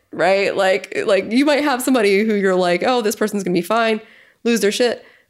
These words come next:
And on the other hand, you might have somebody who, um, maybe is a little more emotional or things like that. And it can be much more easier than you imagined. It could be like what I just said, where it's like,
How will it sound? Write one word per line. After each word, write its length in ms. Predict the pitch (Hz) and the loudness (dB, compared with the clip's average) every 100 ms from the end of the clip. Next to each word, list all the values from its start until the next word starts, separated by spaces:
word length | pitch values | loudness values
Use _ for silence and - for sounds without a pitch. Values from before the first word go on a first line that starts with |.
| - | -4
And 560 | 277 294 294 294 285 - | 0 2 4 4 2 0
on 160 | 233 247 | 0 2
the 120 | 226 | 2
other 140 | 233 | 2
hand, 220 | 233 214 | 2 0
you 80 | 214 | 0
might 140 | 196 214 | 0 0
have 160 | 185 | -2
somebody 420 | - 202 180 180 | -2 0 2 2
who, 580 | 190 196 175 170 170 170 - _ _ _ - | 0 2 4 4 2 0 -6 _ _ _ -6
um, 580 | 170 170 170 170 170 156 - _ _ - | -2 2 2 0 -2 -4 -10 _ _ -8
maybe 340 | 170 165 190 | -2 0 2
is 80 | 196 | 2
a 60 | 185 | 2
little 180 | 185 180 | 2 2
more 160 | 175 | 2
emotional 920 | 170 160 180 - 180 180 175 180 175 160 | 2 2 0 0 2 4 4 4 4 4
or 160 | 151 | 2
things 260 | 165 170 180 | 0 -2 0
like 200 | 160 160 | -2 -2
that. 320 | 160 156 - _ _ _ _ - | -2 -2 -4 _ _ _ _ -4
And 560 | 185 180 175 175 175 - _ | -2 0 2 0 -2 -6 _
it 160 | 190 196 | -2 -2
can 240 | 214 202 | -2 -2
be 140 | 175 180 | 0 0
much 500 | 180 175 165 170 - | 0 0 0 -2 -2
more 540 | 170 160 156 156 - | 0 2 2 0 -2
easier 420 | 156 151 147 143 143 | -2 -2 0 -2 -2
than 200 | 135 135 | -2 -2
you 100 | 139 | -2
imagined. 720 | - 113 139 - 127 135 165 | -2 -4 -4 -6 -8 -8 -8
It 160 | - | -8
could 260 | - 135 139 | -8 -8 -6
be 160 | 147 | -4
like 300 | 143 143 139 - | 0 -2 -4 -6
what 180 | 147 | -4
I 140 | 147 151 | -2 -4
just 220 | 151 - | -6 -4
said, 340 | 165 135 131 | -2 -2 -4
where 160 | 160 143 | -4 -2
it's 160 | 151 165 | -2 -2
like, 380 | 160 160 - | 0 -2 -6